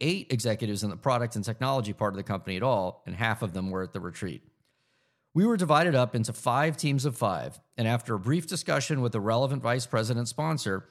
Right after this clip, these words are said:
we were given a challenge to resolve over the following day and a half. By design, none of us had firsthand knowledge of the topic at hand,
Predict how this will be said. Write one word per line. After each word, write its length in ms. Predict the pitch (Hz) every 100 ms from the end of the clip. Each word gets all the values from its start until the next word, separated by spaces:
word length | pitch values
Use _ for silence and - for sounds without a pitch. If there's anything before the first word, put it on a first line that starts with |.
| -
we 160 | 117
were 120 | 117 110
given 260 | 123 147
a 60 | 170
challenge 480 | 160 120 127 135 -
to 60 |
resolve 560 | 151 117 104 92 98 92
over 200 | 104 104
the 80 | 101
following 500 | - 110 117 117 117
day 400 | 104 101 101 104
and 80 |
a 60 | 101
half. 440 | 92 76 52 - - _ _ _ _ _ _ _ _ -
By 100 | 165
design, 540 | 175 165 240 196 170
none 160 | 151 175
of 80 |
us 100 | 175
had 220 | - 135 -
firsthand 440 | 160 151 156 131
knowledge 400 | 120 127 127 113
of 100 | 107
the 80 | 104
topic 380 | - 160 123 110
at 100 | 87
hand, 400 | 101 80 87